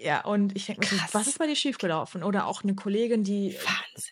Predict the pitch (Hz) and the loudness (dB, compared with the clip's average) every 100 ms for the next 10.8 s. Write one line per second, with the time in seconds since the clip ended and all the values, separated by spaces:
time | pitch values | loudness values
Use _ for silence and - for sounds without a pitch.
0 | - 220 214 - - 208 208 294 - - | -6 -2 0 0 0 0 0 -2 -6 -4
1 | 240 226 220 240 208 247 190 185 185 202 | -2 -2 0 0 0 0 -2 -4 -4 -2
2 | 233 240 233 214 196 208 208 214 202 196 | 0 2 0 -2 -2 -2 -4 -8 -6 -6
3 | 196 - - - - 202 190 185 185 - | -6 -10 -18 -20 -2 2 4 2 -2 -8
4 | - - 330 320 247 196 - _ _ _ | -16 -10 -4 2 4 4 -2 _ _ _
5 | 196 - - - - - - 220 214 202 | -6 -6 -10 -10 -6 -6 -4 -2 0 -2
6 | 196 220 202 185 190 233 - 196 180 185 | -4 -8 -6 -6 -4 -6 -2 -2 -2 -4
7 | 165 - - - - - 185 165 175 170 | -6 -10 -10 -8 -6 -6 -6 -4 -6 -4
8 | 170 170 - 262 294 240 214 208 254 - | -6 -8 -6 -6 -6 -4 -4 -4 -4 -6
9 | - 320 240 208 208 247 330 320 214 208 | -6 -4 -2 -2 0 0 0 0 0 0
10 | 277 233 190 190 190 277 240 | -2 -2 0 2 0 0 -2